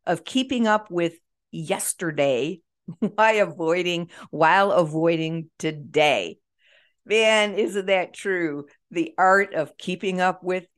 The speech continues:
yesterday. Waking up late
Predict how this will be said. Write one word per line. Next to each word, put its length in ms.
yesterday. 1080
Waking 640
up 320
late 720